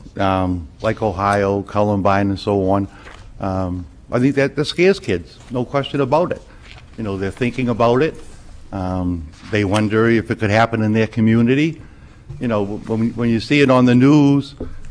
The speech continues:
um, people say, "We never thought it would happen here."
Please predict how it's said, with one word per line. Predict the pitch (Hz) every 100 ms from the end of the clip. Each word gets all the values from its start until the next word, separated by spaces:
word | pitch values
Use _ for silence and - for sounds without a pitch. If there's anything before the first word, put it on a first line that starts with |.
| -
um, | 104 107 107 104 101 90 - - -
people | 131 131 123
say, | 127 127
"We | 123
never | 120 120 113
thought | - 123 117
it | 117
would | 104
happen | 104 110 107
here." | 104 101